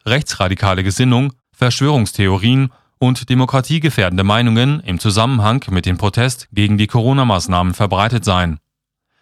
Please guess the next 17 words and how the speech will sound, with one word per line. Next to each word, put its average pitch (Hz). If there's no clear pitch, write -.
Im 110
rheinland-pfälzischen 120
Ida-Oberstein 123
war 92
im 92
September 123
ein 123
Tankstellenmitarbeiter 110
erschossen 113
worden. 92
Es -
war 123
die 120
bisher 127
schwerste 135
bekannte 95
Straftat 117